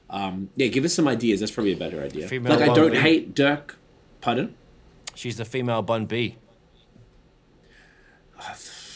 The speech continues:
Speaker 1: not, is she? Yeah.
Speaker 2: I mean, like, the
Speaker 1: You know
Speaker 2: rap
Speaker 1: what?
Speaker 2: style. She sounds t-, just like him,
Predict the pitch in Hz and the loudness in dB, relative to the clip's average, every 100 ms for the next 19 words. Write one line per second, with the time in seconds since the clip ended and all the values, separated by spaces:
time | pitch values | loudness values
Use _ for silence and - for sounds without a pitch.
0 | - 123 127 - - - - - - - | -12 -4 -2 -2 -8 -14 -14 -18 -20 -20
1 | - - - - 110 - 170 165 - - | -20 -20 -20 -14 -10 -8 -8 -12 -18 -14
2 | 117 117 110 123 131 135 135 147 151 170 | -10 -8 -6 -4 -4 -4 2 6 6 6
3 | 196 196 - 107 127 127 127 - 117 120 | 4 2 -2 -4 -2 -2 -4 -10 -10 -6
4 | 143 110 120 - 107 104 | -4 0 0 0 -2 -4